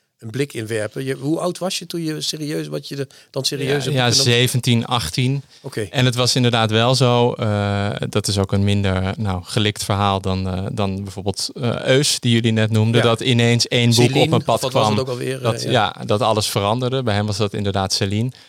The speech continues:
Speaker 2: Nee, boeken waren er heel vanzelfsprekend, maar meer als een, eh, ja, als een
Speaker 1: Achtergrond.
Speaker 2: decorstuk. En, eh, ik keek vooral heel veel T V en, eh, voetbal, actiefilms, dat soort dingen. Dat voerde de boventoon. En op een gegeven moment, ja,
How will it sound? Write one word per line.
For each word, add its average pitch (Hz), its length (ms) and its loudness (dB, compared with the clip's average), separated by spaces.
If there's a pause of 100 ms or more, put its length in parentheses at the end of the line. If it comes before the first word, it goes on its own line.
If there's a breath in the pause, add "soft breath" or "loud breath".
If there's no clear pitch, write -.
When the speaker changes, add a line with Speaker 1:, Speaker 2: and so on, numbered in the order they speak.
(180 loud breath)
Speaker 2:
Nee, 110 160 0
boeken 151 280 4
waren 147 320 2
er 139 180 2
heel 131 380 4
vanzelfsprekend, 131 840 0
maar 117 200 0
meer 117 220 2
als 110 220 -2
een, 110 80 -2
eh, 101 60 -4
ja, 95 800 -6
als 98 100 0
een 120 60 0
Speaker 1:
Achtergrond. 98 80 0
Speaker 2:
decorstuk. 117 840 2
En, 98 200 -4
eh, 98 180 -2
ik 117 100 -4
keek 98 200 -2
vooral 98 200 -2
heel 101 100 0
veel 104 160 -4
T - 120 -8
V 98 380 -2
en, 101 300 -2 (500 soft breath)
eh, 92 480 0
voetbal, - 460 0
actiefilms, 107 580 0
dat 113 120 0
soort 117 160 -2
dingen. 117 240 2
Dat 110 300 -6
voerde 123 320 0
de 110 80 -2
boventoon. 113 680 2 (560 loud breath)
En 143 260 2
op 135 120 0
een 123 60 -2
gegeven 147 340 2
moment, 135 260 2
ja, 123 280 -2